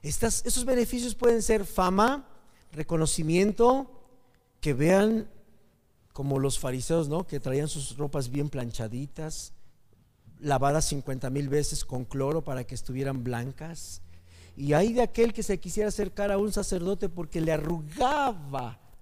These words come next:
lo que lo hacía verse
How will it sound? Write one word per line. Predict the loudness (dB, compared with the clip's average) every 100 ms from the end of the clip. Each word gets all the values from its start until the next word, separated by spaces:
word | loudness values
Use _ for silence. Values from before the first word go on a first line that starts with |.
| -20 _ _ -20 _ _ _ _ _ _ _ -20 _ _ _ _ _ -2
lo | -2 2
que | 2
lo | 2
hacía | 2 -2 0
verse | 0 0 0 -2